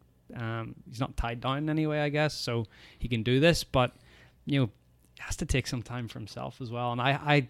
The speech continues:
I had to figure that out as well, because I was always the one saying yes, and you just have to,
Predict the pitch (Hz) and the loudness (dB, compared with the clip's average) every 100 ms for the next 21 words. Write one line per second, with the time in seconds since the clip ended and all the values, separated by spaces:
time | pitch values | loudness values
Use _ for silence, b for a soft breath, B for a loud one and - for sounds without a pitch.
0 | - 135 151 160 131 - 127 123 117 117 | 0 4 8 6 4 2 2 4 4 2
1 | 117 110 123 135 120 117 120 139 135 120 | 0 -2 -6 -6 -6 -8 -6 -4 -4 -6
2 | 117 117 120 113 110 127 117 117 120 - | -8 -8 -8 -8 -10 -10 -8 -6 -8 -8
3 | 120 110 b b b b - 135 - 131 | -10 -10 b b b b -2 -2 0 0
4 | 123 - 120 | -2 0 0